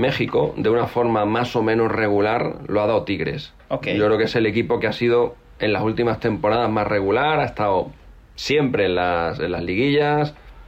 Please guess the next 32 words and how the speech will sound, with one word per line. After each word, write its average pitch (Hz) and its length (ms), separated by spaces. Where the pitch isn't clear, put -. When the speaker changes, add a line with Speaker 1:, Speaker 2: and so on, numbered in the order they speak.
Speaker 1:
ha 98 120
llegado 101 240
lejos 110 480
en, 95 640
en 101 140
Liga 101 180
Campeones 98 340
de 95 40
concacaf, 90 420
aunque 95 220
no 95 60
la 92 80
ha 85 40
conseguido 90 800
ganar 110 360
cuando 101 220
ha 95 80
participado. 139 1000
Eh, 98 640
bueno, 170 360
eh, 104 320
bueno, 139 200
la 107 100
ganó 101 140
una 117 160
vez, 160 200
la 95 120
ganó 98 180
una 104 160
vez, 98 240
Speaker 2:
Ujú. 113 120
Speaker 1:
eh, 98 520